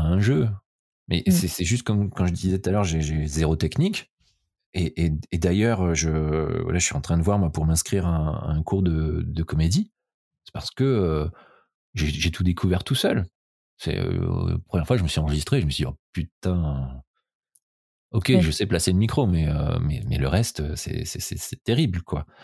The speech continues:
Speaker 1: Et au début, je, j'enregistrais, euh, plusieurs fois les phrases et, et je réenregistrais, je réenregistrais, je réenregistrais. Aujourd'hui, j'ai un peu plus de facilité parce que c'est l'habitude, à force d'en faire.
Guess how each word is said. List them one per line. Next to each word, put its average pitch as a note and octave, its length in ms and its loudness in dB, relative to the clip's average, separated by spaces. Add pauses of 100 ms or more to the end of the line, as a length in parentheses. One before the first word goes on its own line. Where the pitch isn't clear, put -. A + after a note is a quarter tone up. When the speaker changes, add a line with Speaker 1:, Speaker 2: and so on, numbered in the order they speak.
(420)
Speaker 1:
Et C#2 480 -2 (560)
au F2+ 80 0
début, E2 280 2
je, F#2 280 2
j'enregistrais, D#2+ 560 0
euh, D#2 140 0 (400)
plusieurs F#2+ 260 2
fois D#2+ 160 -2
les D2 80 -2
phrases B2+ 360 0
et, D2+ 420 -2
et C#2+ 40 0
je C#2 260 -2
réenregistrais, F2 680 -2
je D#2 80 -2
réenregistrais, F2+ 640 0
je - 80 -2
réenregistrais. D#2+ 540 -2 (500)
Aujourd'hui, F#2 380 2
j'ai G#2+ 120 2
un E2 80 2
peu G2 140 0
plus G#2+ 240 0
de F#2 60 2
facilité G#2+ 440 0
parce A#2 200 -2
que F#2+ 80 -2 (340)
c'est - 120 -2
l'habitude, A#2 520 2 (180)
à - 100 -6
force E2 220 -2
d'en E2+ 140 2
faire. B1 300 -2